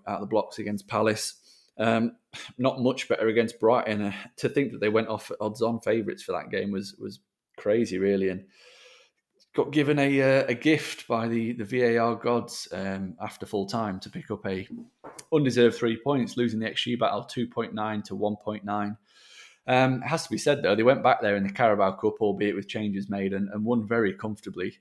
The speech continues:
Um, I do think that what we will see eventually from this Man United team is, is that of a top four contender or top four finisher. I think that the sh-, no pre-, lack of pre-season, the really late finish to the nineteen twenty season,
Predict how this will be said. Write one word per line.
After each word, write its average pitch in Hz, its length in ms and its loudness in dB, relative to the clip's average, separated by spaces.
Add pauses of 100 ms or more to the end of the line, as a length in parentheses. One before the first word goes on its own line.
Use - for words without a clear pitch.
Um, 101 400 -4 (1000)
I 120 60 0
do 147 140 6
think 139 160 0
that 123 160 0 (240)
what 139 200 2
we 127 120 4
will 127 200 4
see 120 320 2
eventually 117 360 -2
from 113 160 -4
this 117 180 -4
Man 120 120 0
United 117 300 -2
team 120 240 0
is, 104 200 -4
is 104 260 -10 (220)
that 120 240 0
of 107 100 -4
a 104 40 -6
top - 280 -4
four 107 380 4 (560)
contender 117 680 2
or 98 160 -2
top - 240 -4
four 107 200 2
finisher. 113 440 0
I 98 40 -2
think 120 300 -2
that 110 120 -2 (480)
the 113 440 -4
sh-, - 180 -10
no 127 260 2
pre-, 135 240 -4
lack 139 220 2
of 120 80 0
pre-season, 139 760 2
the 120 320 0 (640)
really 135 320 4
late 117 300 6
finish 120 320 0
to 120 80 -4
the 117 100 -6
nineteen 113 420 0
twenty 110 360 -4
season, 104 560 -2